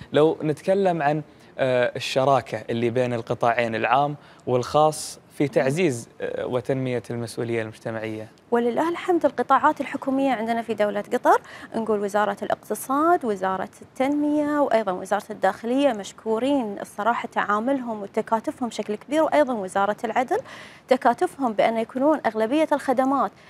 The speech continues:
Speaker 2: إلكترونيًا، وأيضًا وجود كثير من ورش العمل الص-، يعني المنشأة سنويًا وتقييمها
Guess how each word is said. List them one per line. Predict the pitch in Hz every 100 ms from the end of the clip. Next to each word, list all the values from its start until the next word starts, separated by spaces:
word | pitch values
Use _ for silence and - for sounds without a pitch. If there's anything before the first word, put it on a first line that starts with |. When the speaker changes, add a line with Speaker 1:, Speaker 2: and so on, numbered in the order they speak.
| - -
Speaker 2:
إلكترونيًا، | 254 311 - - 262 240 220 202 190
وأيضًا | 196 294 294 220
وجود | 202 208 202 269 262
كثير | - - 294 359
من | 311 294
ورش | 247 233 -
العمل | 226 269 269 208
الص-، | 214 - -
يعني | - 208 190 202 214
المنشأة | 208 226 302 320 262 -
سنويًا | - 294 302 277 233 202
وتقييمها | 202 - 254 247 285 330 247 233